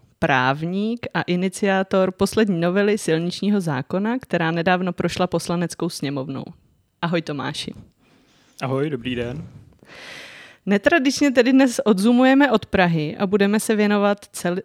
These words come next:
Speaker 1: celonárodní agendě a nejdůležitější a nejdiskutovanější součástí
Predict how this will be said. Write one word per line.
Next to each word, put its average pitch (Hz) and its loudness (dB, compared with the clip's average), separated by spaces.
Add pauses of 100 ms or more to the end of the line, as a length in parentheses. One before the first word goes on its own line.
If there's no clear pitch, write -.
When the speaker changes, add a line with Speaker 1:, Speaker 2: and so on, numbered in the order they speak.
(100)
Speaker 1:
celonárodní 233 2
agendě 160 -4
a 180 -2
nejdůležitější 214 -2
a 175 -4
nejdiskutovanější 226 -2
součástí 190 -6